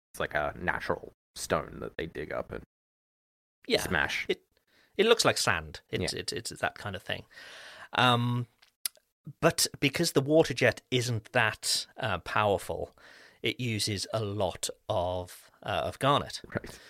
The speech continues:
Speaker 2: So if you can imagine a, uh, let's say like a router bit. Um, if the router bit's going slow, it, it'll cut slower,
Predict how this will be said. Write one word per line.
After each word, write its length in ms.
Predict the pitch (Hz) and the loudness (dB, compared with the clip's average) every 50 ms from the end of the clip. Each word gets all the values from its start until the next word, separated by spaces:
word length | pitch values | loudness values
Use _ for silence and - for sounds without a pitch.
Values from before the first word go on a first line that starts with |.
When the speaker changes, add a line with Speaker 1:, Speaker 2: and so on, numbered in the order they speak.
| - - - | -20 -14 -6
Speaker 2:
So 160 | - - 139 | 2 4 4
if 100 | 127 131 | 4 4
you 60 | 143 | 0
can 120 | - 147 | 0 2
imagine 480 | 143 139 139 139 131 123 - - 110 104 - | 0 4 4 4 4 4 2 0 -2 -2 -2
a, 460 | - 104 101 95 92 90 85 85 80 - | -2 -2 -2 0 -2 -2 -2 -4 -4 -4
uh, 520 | - 98 80 78 85 76 80 73 65 62 - - - _ _ _ _ _ _ _ _ _ - - - | -2 -2 -2 0 -2 -2 -2 -4 -4 -6 -10 -12 -16 _ _ _ _ _ _ _ _ _ -20 -6 4
let's 140 | - 196 190 | 4 6 6
say 100 | - 175 | 6 2
like 160 | 147 156 - | 2 2 2
a 60 | 120 107 | 4 6
router 280 | 110 101 92 - 104 | 6 4 4 4 -2
bit. 300 | - 78 78 - - - _ _ _ _ _ _ _ _ _ _ _ _ _ _ _ _ - - - - - - - - - - - | -8 -10 -10 -10 -12 -14 _ _ _ _ _ _ _ _ _ _ _ _ _ _ _ _ -10 -10 -10 -10 -16 -20 -20 -20 -20 -10 -2
Um, 260 | - 117 117 120 104 | 0 2 2 2 0
if 60 | 92 | -2
the 80 | - 131 | 2 4
router 160 | 147 151 143 | 4 6 6
bit's 160 | 131 123 - | 4 2 2
going 200 | - 123 110 107 | 6 4 4 6
slow, 520 | 98 - - - 110 104 98 95 92 87 - - | 4 4 2 4 4 4 6 6 4 2 0 -4
it, 180 | - 107 104 - | -4 -4 -4 -2
it'll 240 | - 87 90 - | -4 -6 -8 -8
cut 280 | - - - 107 - - | -8 -2 -2 -2 0 2
slower, 440 | - - - 87 85 82 85 82 | 0 0 0 -2 -2 -2 -4 -4